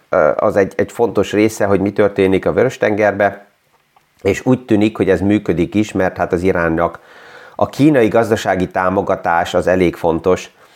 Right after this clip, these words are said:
és ez így áttett, ö, formájába Ö, úgy tűnik, hogy ez, ez működik. Érdekes ez-, ezt is így figyelni, hogy nem direkt, de indirekt, hogy segítek neked, de azért elvárom, hogy valami másba segíts te nekem.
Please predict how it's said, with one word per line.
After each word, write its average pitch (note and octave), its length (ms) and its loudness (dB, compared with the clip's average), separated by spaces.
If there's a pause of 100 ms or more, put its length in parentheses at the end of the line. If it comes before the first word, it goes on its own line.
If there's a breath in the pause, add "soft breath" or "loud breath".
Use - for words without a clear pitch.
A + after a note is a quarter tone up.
(260 soft breath)
és G2 180 0
ez G2 140 0
így G2 200 -2
áttett, - 720 -4
ö, D#2+ 240 2
formájába E2 960 -2 (440 loud breath)
Ö, D#2+ 180 0
úgy E2 180 -4
tűnik, D#2 320 -4
hogy D#2 160 -4
ez, D#2+ 220 0
ez D2+ 120 -4
működik. F#2 520 -2
Érdekes G2 420 0
ez-, - 260 -4
ezt - 220 -4
is - 120 -10
így - 160 -4
figyelni, G2+ 580 0
hogy F2+ 260 0 (280 loud breath)
nem G2 220 0
direkt, G2+ 320 2
de F#2 80 0
indirekt, G2 640 2 (440 soft breath)
hogy G2 360 -2 (100)
segítek G2 520 -2
neked, F2+ 460 0
de F2 220 0
azért F2 320 0
elvárom, E2+ 480 2
hogy E2 180 -4
valami F2 280 0
másba F2 340 -4
segíts E2 420 -4
te G#2 120 0
nekem. A2+ 440 -2